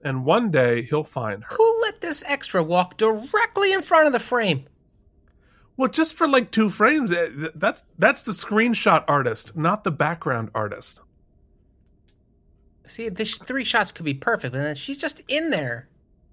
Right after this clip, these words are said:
Speaker 1: Dude, you, you pressed the button at the wrong time.
Speaker 2: No. She's in frame for a lot. It's, it's, it's weird, 'cause there's no other extras. It's just she walks across frame. It's weird.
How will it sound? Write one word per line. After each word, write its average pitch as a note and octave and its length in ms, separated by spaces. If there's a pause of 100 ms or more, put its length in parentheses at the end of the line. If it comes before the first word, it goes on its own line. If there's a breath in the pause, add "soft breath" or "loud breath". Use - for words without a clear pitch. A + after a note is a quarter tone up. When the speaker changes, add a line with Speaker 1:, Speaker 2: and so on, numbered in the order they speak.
(420)
Speaker 1:
Dude, E4+ 220
you, E4 100
you C4+ 140
pressed E4 320
the D#4 80
button D#4 340
at D4 120
the B3+ 100
wrong C#3+ 300
time. G#2 340
Speaker 2:
No. B2 300 (360)
She's E3 160
in F#3 100
frame F#3 200
for D#3 120
a C3 60
lot. C3 320 (120)
It's, - 220
it's, C#3 220
it's - 200
weird, C3+ 380
'cause C#3+ 140
there's C#3+ 140
no E3 200
other D3+ 180
extras. C3+ 340
It's B2+ 100
just C#3 240
she E3+ 340
walks C3+ 340
across B2 280
frame. B2+ 360 (100)
It's - 120
weird. - 300